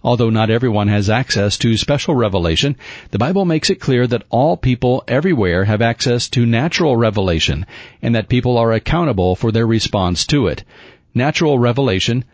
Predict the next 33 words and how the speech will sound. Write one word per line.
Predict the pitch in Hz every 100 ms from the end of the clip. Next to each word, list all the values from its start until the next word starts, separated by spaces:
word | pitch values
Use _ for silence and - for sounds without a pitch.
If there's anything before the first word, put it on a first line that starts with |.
| _
assumes | - - 143 143 151 127
that | 107
the | 117
image | 123 131 160
of | -
God | 98 85 90 113 - - -
and | 127
the | 123
mental | 127 196 120 95
faculties | 113 139 151 123 120 123 -
of | 98 101
logic | 147 175 78 60 - - - 87
are | 98
still | - - 147
enough | 165 135 143 175
intact | 170 135 90 87 - -
for | 117
fallen | - 123 147 123
humanity | 170 160 185 98 90 107
to | 110
receive | 104 95 120 123 135 107
and | 107
understand | 110 131 - 175 123 85 90 -
some | - 131 127
knowledge | 92 90 90
about | 98 90 87
God. | 120 95 73 76 - _ _ _ _
Psalm | - 131 120
nineteen, | 127 110 147 123 80 85
verses | 117 120 107
one | 117
through | 107 101
four, | 143 156 85